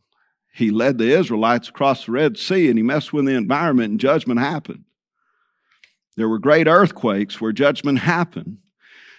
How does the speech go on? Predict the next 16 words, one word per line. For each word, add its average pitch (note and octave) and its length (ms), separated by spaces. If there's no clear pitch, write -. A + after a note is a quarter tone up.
At B2 140
one D#3 180
point E3+ 280
in D#3 40
time, E3+ 320
the C3+ 80
land F3 480
opened G3 380
up E3+ 440
and C3 140
it C3 120
consumed G3 960
people, B2+ 760
many, G3+ 480
many G3 340
people. A#2 680